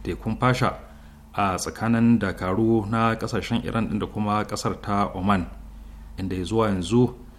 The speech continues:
sun cimma nasarori masu tarin yawa ta fuskacin ayyukan tsaro da suke gudanarwa na haɗin gwiwa a tsakaninsu a cikin tekunan guda biyu.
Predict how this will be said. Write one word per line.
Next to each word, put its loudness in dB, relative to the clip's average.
sun -2
cimma 4
nasarori 0
masu 0
tarin 0
yawa 2
ta 0
fuskacin -4
ayyukan -2
tsaro -2
da -2
suke -4
gudanarwa 0
na -2
haɗin -4
gwiwa 2
a -8
tsakaninsu 2
a -4
cikin -2
tekunan 0
guda -4
biyu. 0